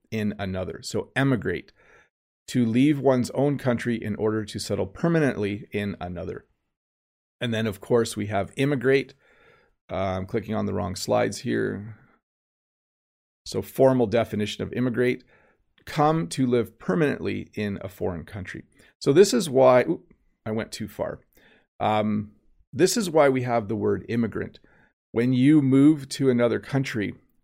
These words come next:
when you arrive there, they will call you an immigrant. So my grandparents were immigrants. They are people who moved from another country to Canada. Um, let's see here. Principal and principal.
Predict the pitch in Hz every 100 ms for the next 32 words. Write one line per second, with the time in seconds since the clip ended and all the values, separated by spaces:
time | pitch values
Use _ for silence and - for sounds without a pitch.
0 | _ 107 120 120 117 110 113 113 131 123
1 | 107 98 90 - 107 113 117 113 123 117
2 | 113 107 95 120 123 101 - - - -
3 | 120 117 120 123 95 123 139 160 - 127
4 | 120 107 - _ _ _ _ _ - 110
5 | - _ 160 131 95 85 - - - _
6 | - 110 113 - 107 - 131 131 113 104
7 | 131 160 156 - - 180 170 131 113 110
8 | - 104 - 104 113 _ _ _ - -
9 | - - - - - _ _ _ _ _
10 | _ _ _ _ _ _ _ _ _ -
11 | 101 98 95 101 - - 104 95 - 101
12 | - - _ _ _ _ _ _ _ _
13 | _ - 147 127 - 135 135 - - -
14 | 107 101 120 107 107 139 165